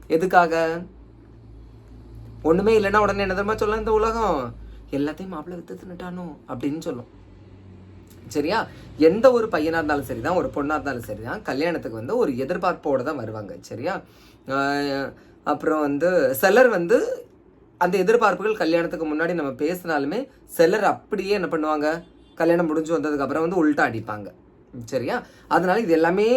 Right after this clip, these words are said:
சாதாரண ஒரு விஷயம் தான். அந்த ஷால் போட விஷயத்துக்கு நீங்க என்ன எவ்வளவு பிடிச்சீங்க, அதுக்கு முன்னாடி எவ்வளோ நல்ல விஷயங்கள் இருந்துச்சு.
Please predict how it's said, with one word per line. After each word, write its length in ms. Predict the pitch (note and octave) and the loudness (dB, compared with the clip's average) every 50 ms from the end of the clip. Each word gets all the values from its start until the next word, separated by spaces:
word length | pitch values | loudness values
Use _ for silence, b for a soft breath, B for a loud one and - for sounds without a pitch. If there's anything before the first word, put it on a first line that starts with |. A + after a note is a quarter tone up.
| C#4 C4+ | 4 2
சாதாரண 420 | C4+ G3+ E3 D#3+ F3 F3 E3+ F3+ | 2 2 4 4 4 4 4 2
ஒரு 120 | F3 D3 C3 | 2 2 0
விஷயம் 280 | B2+ B2+ - D3+ C#3 | -2 -4 -4 -4 -4
தான். 100 | C3 A#2 | -4 -6
அந்த 120 | A#2 C3 C3+ | -8 -6 -2
ஷால் 280 | - C#3+ D3 E3+ F#3+ | 0 2 2 2 2
போட 160 | F3+ G#3+ G3+ G3 | 0 0 -2 -2
விஷயத்துக்கு 400 | F3 E3 - F3 F3 G#3+ A#3+ A3+ | -2 -4 -4 -4 -4 -4 -4 -4
நீங்க 140 | F#3+ E3+ | -2 -2
என்ன 120 | D#3+ D#3 D3+ | -2 0 -2
எவ்வளவு 300 | C#3+ C3 C#3 D3 C#3 C3 | -2 -2 -2 -2 -2 -4
பிடிச்சீங்க, 420 | D#3+ F3+ G3 - A#3+ A#3 G#3+ E3+ C3+ A2 A2 B B B B B B B | -6 -8 -6 -6 -6 -4 -2 -2 -2 -4 -6 B B B B B B B
அதுக்கு 260 | B E3 F#3 F#3+ G#3+ | B 0 0 0 -2
முன்னாடி 280 | G3 F#3+ G3 A3 G#3+ G3 | -2 -2 -4 -4 -4 -2
எவ்வளோ 320 | F#3 E3+ E3 F#3 G3+ G#3 A3 A#3 | -4 -4 -2 0 2 2 2 2
நல்ல 200 | A3 G3+ F3+ F3 F#3+ | 2 0 0 -2 -2
விஷயங்கள் 460 | F#3+ F#3+ F#3 G3+ G3 G3 G3+ G3 F#3+ | -4 -6 -8 -8 -8 -8 -8 -6 -6
இருந்துச்சு. 420 | F#3+ F3+ F3+ F#3 F#3 - - F#3+ | -6 -6 -6 -6 -8 -8 -8 -8